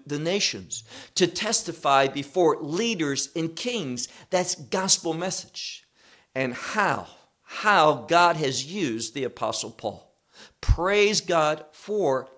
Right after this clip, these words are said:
his faithfulness. Paul's writing down what the Holy Spirit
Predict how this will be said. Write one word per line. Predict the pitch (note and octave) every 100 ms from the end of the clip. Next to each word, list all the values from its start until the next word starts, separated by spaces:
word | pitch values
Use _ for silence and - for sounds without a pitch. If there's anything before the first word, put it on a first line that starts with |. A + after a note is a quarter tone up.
| _ _
his | F3+ F#3 F3+ -
faithfulness. | - - F#3+ G3+ G3+ B2+ A2+ F#2+ - - _ - - _
Paul's | - F#3+ F#3 F3+ D#3+ D3+ -
writing | B2 C3+ F3 G#3 G3+ F#3+
down | G3 D#3 B2 A#2 -
what | C#3
the | B2 A#2+
Holy | D3+ D#3+ D#3
Spirit | - - C3 G2 E2+